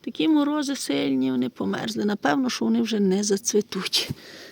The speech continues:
Бачите, патички поперемерзали. Біднячки мої. Так і не зацвіли. За це мої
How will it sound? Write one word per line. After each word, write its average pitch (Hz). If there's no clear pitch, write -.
Бачите, -
патички -
поперемерзали. 208
Біднячки 196
мої. 220
Так 403
і 277
не 262
зацвіли. 208
За 226
це 240
мої 240